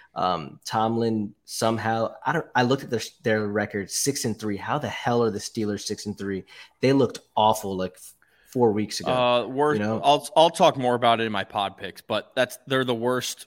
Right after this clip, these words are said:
Speaker 2: statistically, points-wise, the worst six and three team in history by a mile. It's not even close.
Speaker 1: Okay.
Speaker 2: Their
Speaker 1: Yeah,
Speaker 2: point
Speaker 1: they,
Speaker 2: differential
Speaker 1: they
Speaker 2: is terrible. They're, like, minus forty. Uh, they're a, they're a dog shit football team.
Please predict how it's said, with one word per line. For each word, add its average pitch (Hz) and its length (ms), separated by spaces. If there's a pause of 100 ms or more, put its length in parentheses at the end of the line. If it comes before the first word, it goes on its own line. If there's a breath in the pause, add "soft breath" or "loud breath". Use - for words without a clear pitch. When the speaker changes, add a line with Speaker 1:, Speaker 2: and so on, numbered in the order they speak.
Speaker 2:
statistically, 113 840
points-wise, 110 720
the 107 60
worst 117 240
six - 200
and 107 100
three 104 160
team 101 260
in 95 60
history 113 560 (160)
by 90 380 (120)
a 98 120
mile. 92 500
It's - 160
not 107 220
even 95 160
close. 104 360
Speaker 1:
Okay. 113 300 (220)
Speaker 2:
Their 120 160
Speaker 1:
Yeah, 135 100
Speaker 2:
point 143 220
Speaker 1:
they, 113 60
Speaker 2:
differential 123 560
Speaker 1:
they 104 40
Speaker 2:
is - 140 (100)
terrible. 139 540
They're, 123 120
like, 92 160
minus 117 380
forty. 135 680 (360 loud breath)
Uh, 110 280 (120)
they're 143 220
a, 107 140 (120)
they're 170 200
a - 180
dog 117 280
shit - 300
football 95 380
team. 98 320